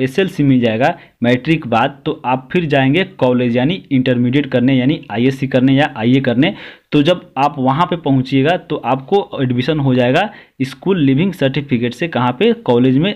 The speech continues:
आईएससी में। जब आप वहाँ पे पास कर लेंगे तो आपको मिलेगा कॉलेज द्वारा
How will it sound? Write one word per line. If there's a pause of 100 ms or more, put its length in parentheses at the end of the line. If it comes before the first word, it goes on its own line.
आईएससी
में। (320)
जब
आप
वहाँ
पे
पास
कर
लेंगे
तो
आपको
मिलेगा (280)
कॉलेज
द्वारा